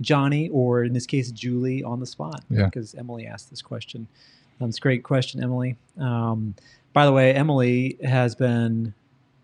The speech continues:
Speaker 1: uh, working most of this year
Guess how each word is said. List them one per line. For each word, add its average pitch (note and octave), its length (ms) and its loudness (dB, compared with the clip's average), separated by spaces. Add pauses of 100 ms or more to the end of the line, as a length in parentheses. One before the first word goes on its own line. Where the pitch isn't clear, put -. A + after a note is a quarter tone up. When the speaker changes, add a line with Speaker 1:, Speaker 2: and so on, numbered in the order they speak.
(180)
Speaker 1:
uh, A2 460 -4 (240)
working A#2+ 560 -4 (360)
most A2+ 260 -6
of A2 60 -12
this G#2+ 200 -8
year G#2+ 360 -6